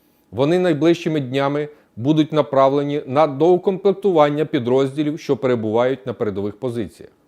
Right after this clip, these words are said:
Ворог продовжує зазнавати втрат. Зокрема,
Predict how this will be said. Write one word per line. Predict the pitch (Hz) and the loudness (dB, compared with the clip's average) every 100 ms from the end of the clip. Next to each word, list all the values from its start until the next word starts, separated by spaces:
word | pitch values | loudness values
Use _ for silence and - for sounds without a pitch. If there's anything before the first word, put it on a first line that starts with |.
| _ _ _ _ _ _ - | _ _ _ _ _ _ -2
Ворог | 113 165 175 | 4 6 6
продовжує | 196 190 190 185 170 180 | 2 2 4 4 2 2
зазнавати | 135 123 123 135 143 | 0 -2 0 0 0
втрат. | 143 - 117 76 _ _ _ _ _ _ - | -4 -2 -2 -4 _ _ _ _ _ _ -6
Зокрема, | 104 143 165 156 147 156 | -4 0 0 2 2 0